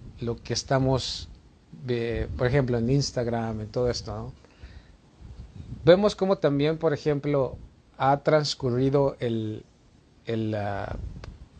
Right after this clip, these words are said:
la manera, por ejemplo, en que se nos presenta, ¿no? Ya está TikTok, ah,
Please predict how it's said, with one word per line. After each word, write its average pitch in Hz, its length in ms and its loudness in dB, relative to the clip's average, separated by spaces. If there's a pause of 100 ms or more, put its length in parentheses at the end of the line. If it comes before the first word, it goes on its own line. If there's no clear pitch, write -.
la 123 100 2
manera, 139 360 4
por 139 120 0
ejemplo, 135 400 -2
en 131 100 -4
que 107 340 -4
se 127 140 -4
nos 120 160 -2
presenta, 117 500 -2
¿no? 131 240 0 (100)
Ya 131 180 4
está 131 420 0 (720)
TikTok, 139 600 2 (720)
ah, 113 400 2